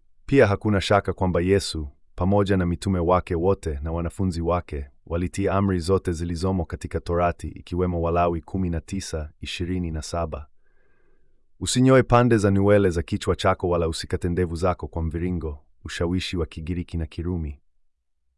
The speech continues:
Wakristo wa kwanza walianza kupotoka kutoka kwa amri kuhusu nywele na ndevu,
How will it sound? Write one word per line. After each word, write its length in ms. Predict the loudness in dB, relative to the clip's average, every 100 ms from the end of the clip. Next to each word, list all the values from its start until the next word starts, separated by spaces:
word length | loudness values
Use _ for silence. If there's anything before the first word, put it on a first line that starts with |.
| _
Wakristo 420 | -4 2 2 6
wa 100 | 6
kwanza 420 | 8 6 6 6 6
walianza 420 | 6 4 4 0
kupotoka 580 | -4 -6 0 0 0 -4
kutoka 460 | -8 -2 0 0
kwa 200 | -2 -2
amri 260 | 0 0 -2
kuhusu 420 | -4 -6 -4 -4
nywele 380 | -2 0 0 0
na 120 | -2
ndevu, 500 | -2 -2 -2 -6 -10